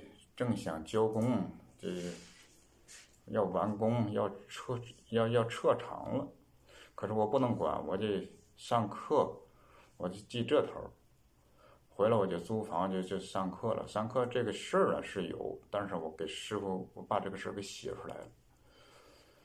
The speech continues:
嗯，这一个是单位的事儿，一个是从小开始对金钱的这个不圆满，这些个事情心里留存已久的，我都给写出来了。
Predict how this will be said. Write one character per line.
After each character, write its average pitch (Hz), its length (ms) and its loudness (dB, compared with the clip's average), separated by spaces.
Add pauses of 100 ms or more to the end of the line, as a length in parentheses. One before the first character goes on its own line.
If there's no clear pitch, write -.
(320)
嗯， 92 180 0
这 95 160 -6
一 92 240 -2
个 95 140 -4
是 92 120 -6
单 101 280 0
位 110 140 2
的 95 100 -2
事 - 200 -2
儿， 76 80 2
一 90 120 -4
个 98 100 -2
是 92 220 -2
从 104 340 -4
小 - 300 -6
开 98 200 0
始 98 220 -4
对 95 260 -4
金 107 300 0
钱 - 280 -6
的 113 100 2
这 95 160 -2
个 78 100 -2 (540)
不 101 120 0
圆 85 220 0
满， 85 220 -6 (880)
这 - 80 -20
些 - 240 -8
个 - 60 -6
事 101 320 -4
情 87 160 -8 (120)
心 - 300 -6
里 98 60 0
留 92 180 0
存 92 200 -4
已 101 120 -2
久 71 240 -6
的， 73 120 -4
我 71 120 -6
都 - 160 -4
给 113 140 0
写 - 340 -8
出 - 140 -12
来 76 80 -12
了。 - 140 -16